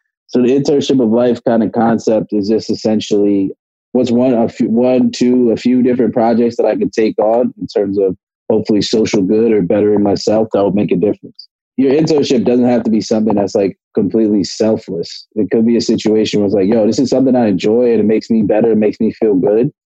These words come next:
And since I feel good, uh, uh, maybe I'll give a little time into maybe volunteering or doing something or being just a better person," right? So I'm not saying you gotta, internship of life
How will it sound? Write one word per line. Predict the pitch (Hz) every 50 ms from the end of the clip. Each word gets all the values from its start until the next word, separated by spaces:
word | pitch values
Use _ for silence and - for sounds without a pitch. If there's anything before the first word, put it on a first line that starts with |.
| _ _ -
And | 101 -
since | 117 110 -
I | 120 104
feel | - - 117 113 98
good, | 87 104 107 113 120 123 123 - _ -
uh, | 107 107 104 95 - 101
uh, | 107
maybe | 110 110 117 123 113 117 117
I'll | 113 110
give | 107 113 110 110
a | 107
little | 110 110 104 -
time | - - 104 104 107 101 104
into | 101 101 98
maybe | 101 107 113 117 107
volunteering | 110 110 113 110 98 98 - 113 113 110 104 101 98 98 98 95
or | 95 95
doing | 98 104 104 101
something | 95 - - 104 92 87 - - 95 98
or | 95
being | 92 90 110 110 110 104 90 - - - _ _ _ _ _ _ - -
just | 123 117 - -
a | 101
better | 87 98 113 117 117 101 90
person," | - 113 120 120 - - 98 95
right? | 90 98 107 - 208 - _ _ - - - - _ _ - 127
So | 120
I'm | 117 143
not | 165 156 131 117
saying | - 131 127 127 123 123
you | 120 113
gotta, | 117 113 113 113 104
internship | - 123 123 117 147 135 135 - 139 120 117
of | 113
life | 113 113 113 110